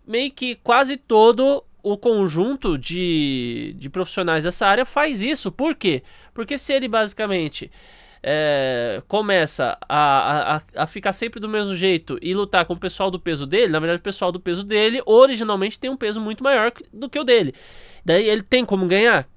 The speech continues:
Claro que tem, mas as probabilidades normalmente são menores, então é meio que uma tendência de mercado, né? Tanto é que eu uso robô de operações também, o link tá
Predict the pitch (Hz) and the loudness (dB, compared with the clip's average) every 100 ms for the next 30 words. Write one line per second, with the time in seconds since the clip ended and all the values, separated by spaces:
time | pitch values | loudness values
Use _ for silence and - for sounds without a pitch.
0 | - 170 165 185 196 - 320 - 226 180 | -2 4 6 6 2 -4 -6 0 4 4
1 | 135 - - - 127 135 156 165 165 185 | 2 -6 -20 -16 -2 0 2 -2 -4 -2
2 | 190 180 190 170 165 185 220 185 185 196 | 0 0 -2 0 0 0 -6 -6 0 4
3 | 240 262 262 240 214 180 175 196 233 277 | 6 6 6 4 2 2 2 2 0 -8
4 | 277 - 226 240 285 208 202 185 135 139 | -8 -6 -6 -4 -4 0 2 0 0 -8
5 | 156 165 196 208 208 208 208 208 233 226 | -8 -6 -4 -6 -8 -8 -12 -12 -12 -8
6 | 190 208 - 220 185 208 240 247 196 170 | -6 -6 -8 -10 -10 -6 -6 -4 0 0
7 | 131 131 160 151 160 185 208 214 185 214 | -2 -8 -6 -6 -4 -4 -2 0 0 -2
8 | 196 165 147 147 156 151 151 - 143 175 | -2 -2 -2 -4 -4 -4 -4 -6 -8 -6
9 | 147 127 147 185 160 - - 135 160 190 | -6 -2 0 0 -4 -12 -12 -2 -2 -2
10 | 175 - 160 190 | -4 2 4 4